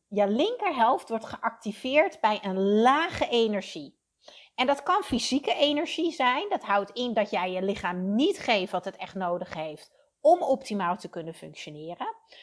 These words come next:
Dus alles wat je leert in mijn twaalf weekse Echt in Balans programma, denk aan ontspanning, kwalitatieve slaap, voeding, suppletie, stukje selfcare. Maar wat ook heel erg belangrijk is, is die mentale energie.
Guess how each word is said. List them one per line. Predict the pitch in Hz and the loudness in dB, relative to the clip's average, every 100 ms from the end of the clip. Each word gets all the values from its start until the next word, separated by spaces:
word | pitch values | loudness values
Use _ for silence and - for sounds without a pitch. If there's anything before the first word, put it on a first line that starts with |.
| - - | -14 -6
Dus | 202 - _ | -4 -6 _
alles | - 330 453 453 - | 6 8 8 4 2
wat | 294 277 | 0 0
je | 214 | 0
leert | 240 233 185 | 2 2 0
in | - 196 | -4 -6
mijn | 196 196 | -6 -4
twaalf | 226 277 370 370 | -2 0 2 0
weekse | 269 233 - | 0 0 -2
Echt | 254 - 269 | -8 -8 -6
in | 247 | -2
Balans | 240 180 - | 0 -2 -4
programma, | - 170 170 170 | -10 -8 -6 -6
denk | 165 233 285 - | -2 -2 -2 0
aan | 226 214 214 - _ | 0 0 -2 -10 _
ontspanning, | - 330 - - 190 185 190 185 | -2 -2 -2 -2 -2 0 -4 -4
kwalitatieve | 269 277 294 294 302 294 269 | -2 -2 -2 -4 -4 -6 -6
slaap, | - 208 185 185 190 | -6 -2 0 2 -2
voeding, | - - 285 247 214 220 | -6 -6 0 2 2 0
suppletie, | 214 370 - 233 214 202 202 - 214 208 - _ | -6 -10 -6 0 2 2 0 -4 -4 -4 -10 _
stukje | - 359 339 381 | -10 -8 -4 -4
selfcare. | - 254 214 202 202 - 202 196 202 - - - _ _ _ _ _ _ | -2 2 2 2 0 0 2 2 0 -4 -20 -20 _ _ _ _ _ _
Maar | 214 269 226 131 - _ _ | 0 4 4 2 -6 _ _
wat | 233 220 - | -8 -8 6
ook | 330 403 381 | 8 10 8
heel | 294 208 | 4 4
erg | 190 196 | 2 0
belangrijk | 196 185 185 180 | 0 0 -2 -8
is, | 185 190 | -8 -10
is | 226 - | -10 -8
die | 285 | -6
mentale | 285 311 349 - - 359 427 440 359 233 | -4 -4 -6 -8 -4 -2 0 0 0 0
energie. | 180 180 180 208 - 160 - | -2 -6 -8 -10 -10 -12 -12